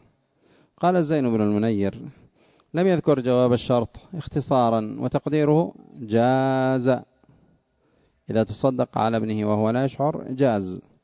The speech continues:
لأنه يصير لعدم شعوره كالأجنبي. ومناسبة الترجمة للخبر من جهة أن يزيد أعطى من يتصدق عنه ولم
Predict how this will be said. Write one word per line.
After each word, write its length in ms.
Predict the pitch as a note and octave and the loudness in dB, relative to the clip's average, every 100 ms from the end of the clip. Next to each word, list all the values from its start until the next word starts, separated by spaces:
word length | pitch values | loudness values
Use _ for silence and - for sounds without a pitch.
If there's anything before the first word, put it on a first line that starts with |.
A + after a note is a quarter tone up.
| _ _ _ _ _ _ - | _ _ _ _ _ _ -6
لأنه 460 | A#2+ C#3 D#3+ F3 D#3+ | -2 2 4 4 4
يصير 360 | D3+ F3 D#3+ | 2 0 0
لعدم 420 | D3+ C#3+ D3+ C#3+ | 0 0 2 2
شعوره 520 | C#3 C#3+ C3+ D3+ E3 D#3+ | 2 0 2 2 2 2
كالأجنبي. 760 | C#3 C3 B2+ A#2 A2+ G#2+ A2 | -2 0 0 2 2 0 -2
ومناسبة 580 | C3 C#3+ D3+ D3 D3 C3 | 0 2 2 2 0 0
الترجمة 640 | B2 - A#2 A2 B2+ C#3 B2 - _ _ _ _ _ _ _ _ _ _ | -2 -2 -2 2 2 2 0 -8 _ _ _ _ _ _ _ _ _ _
للخبر 760 | C3 B2 A#2 - B2+ D3 C#3+ C3+ | 0 2 2 4 6 8 6 0
من 160 | B2+ A#2+ | -4 0
جهة 280 | C3+ C#3+ C#3 | 0 0 0
أن 240 | C3 C3 | -2 0
يزيد 560 | B2+ A2+ B2 A2 G#2 B2+ - _ _ _ _ _ - | 0 2 2 0 -2 -6 -14 _ _ _ _ _ -2
أعطى 360 | D3 D3+ D3+ | -2 0 0
من 120 | C#3 | 2
يتصدق 580 | C3 B2+ B2+ D#3+ D3+ D3 | 0 -2 -2 -2 0 2
عنه 420 | D3 D3+ C#3 A#2+ | 2 4 2 0
ولم 800 | A#2+ - - C3+ D3 D3+ D#3 - | -2 -6 -2 0 2 0 -2 -10